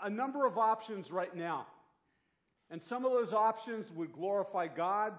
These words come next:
would honor my family, would be for the good of those around me. And some of them, if I'm honest, are all about me. And they're selfish, they're,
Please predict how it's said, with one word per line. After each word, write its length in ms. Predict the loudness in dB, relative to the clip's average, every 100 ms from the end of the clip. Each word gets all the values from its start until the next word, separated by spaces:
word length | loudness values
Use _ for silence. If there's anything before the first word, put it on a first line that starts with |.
| -14 -20 _
would 140 | -10 -6
honor 300 | -2 0 0
my 200 | -4 -6 -6
family, 580 | -6 -4 -4 -4 -6 -6 -12 -20 -14
would 140 | -10
be 140 | -8
for 180 | -10 -10
the 100 | -10
good 260 | -6 -4 -4
of 100 | -4
those 200 | -4 -4
around 380 | -6 -4 -4 -4
me. 240 | -6 -8 -10 -16 _ _ _ -14
And 120 | -14 -6
some 200 | -2 0
of 120 | 0
them, 200 | 0 0
if 160 | -2 -2
I'm 180 | -2 0
honest, 420 | -2 0 -2 -6 -2
are 180 | -2 0
all 260 | 0 0
about 340 | 2 0 0 -4
me. 280 | -8 -8 -10 _ _ _
And 120 | -8
they're 140 | -6 -6 -6
selfish, 480 | -2 -2 -2 -4 -4 -6 -16 _ _ _ _ _ -6
they're, 320 | -4 -4 -6